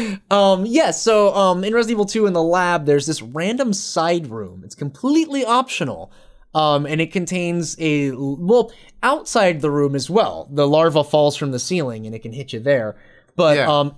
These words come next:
Speaker 1: inside the room itself, there's, like, five larvae and the giant moth. I figure we might as well just tie it in there 'cause they're, they, they're encountered together. Um, this is a sub-boss, completely optional. Um, even for the thing in this room, it's optional. You don't need to kill it to act-,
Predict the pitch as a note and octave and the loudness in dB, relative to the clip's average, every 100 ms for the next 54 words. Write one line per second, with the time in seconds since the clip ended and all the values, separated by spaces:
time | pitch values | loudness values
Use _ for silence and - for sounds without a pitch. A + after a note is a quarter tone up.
0 | - A#3 A#3+ - F#3 D#3 E3 E3+ D3 - | -2 0 2 2 2 2 2 2 0 2
1 | F#3+ C#3+ C#3 C3 B2 - D#3+ D#3+ D3+ C#3+ | 2 2 0 -2 -4 -2 0 2 2 2
2 | C#3+ C3+ D3 - B3+ C#4 B3 A#3+ C#4 A3 | 2 4 0 2 2 4 2 0 -2 0
3 | G#3+ G3+ B3 F#3 G2 B2+ C#3+ C#3+ D3 D3 | 0 0 0 0 -2 -6 -4 -2 0 0
4 | C#3 C3 B2 A#2+ D#3 B2 A#2 G#2+ G2 F#2 | 0 -2 -4 -6 -4 -2 -4 -8 -10 -12
5 | A2+ G2+ G2+ A2 G#2 A2 A2+ A2+ G#2 G2+ | -16 -14 -14 -12 -12 -10 -12 -12 -12 -12
6 | F#2+ G#2+ G2+ G#2 G#2+ _ _ _ _ _ | -14 -12 -12 -12 -16 _ _ _ _ _
7 | - E3+ D#3+ D#3 D3+ - _ F#3 G3 B3 | -2 2 2 0 -6 -10 _ -4 -2 0
8 | D4 B3+ A#3+ A3+ A#3+ D#4+ - - - - | -2 0 0 2 2 0 -4 -12 -10 -4
9 | F#3+ G#3+ B3 C4 C4 A3 - - A#3+ E4+ | -2 0 0 0 2 2 0 0 0 -2
10 | _ _ _ _ _ - D3+ D3 D3 D3 | _ _ _ _ _ -6 0 2 2 0
11 | D3 _ A3+ F4+ F4 - C4 D4+ C4 - | -6 _ -2 0 0 0 0 2 0 -2
12 | B3 A#3+ A3 G3+ A3 B3 D#3+ D3 - A#2 | 0 2 0 0 0 0 0 -2 -2 -10
13 | G2+ - F#3+ A#3 G3 G3+ A3 - G#3+ G#3+ | -14 0 2 2 2 0 0 -2 0 0
14 | A#2 C#3+ C#3 D3+ - | 0 -4 -2 -2 -4